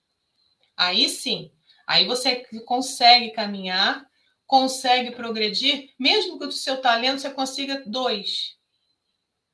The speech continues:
É o seu, a sua capacidade naquele momento, e é isso que Deus vai olhar, ele vai olhar a sua intenção. Deus não olha a quantidade, ele olha o esforço. Tá bom? Então, um beijo a todos.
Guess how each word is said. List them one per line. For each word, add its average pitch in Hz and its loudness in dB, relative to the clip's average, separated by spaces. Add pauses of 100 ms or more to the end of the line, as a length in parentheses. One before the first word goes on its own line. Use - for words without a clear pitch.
(220)
É 302 0
o 339 0
seu, 359 -4
a - -4
sua 381 -4
capacidade 370 0
naquele 339 -10
momento, 302 -4
e 269 2
é 269 4
isso 277 2
que 302 -6
Deus 277 -4
vai 269 -2
olhar, 233 2
ele 220 -4
vai 247 0
olhar 254 2
a 269 2
sua 294 -4
intenção. 262 -6 (1120)
Deus 233 2
não 285 -4
olha 302 2
a - -10
quantidade, 220 -4 (460)
ele 214 -2
olha 240 2
o 294 -6
esforço. - -8 (1200)
Tá 190 0
bom? 226 -2 (600)
Então, 233 0
um 220 -6
beijo 220 2
a 196 -2
todos. 262 -8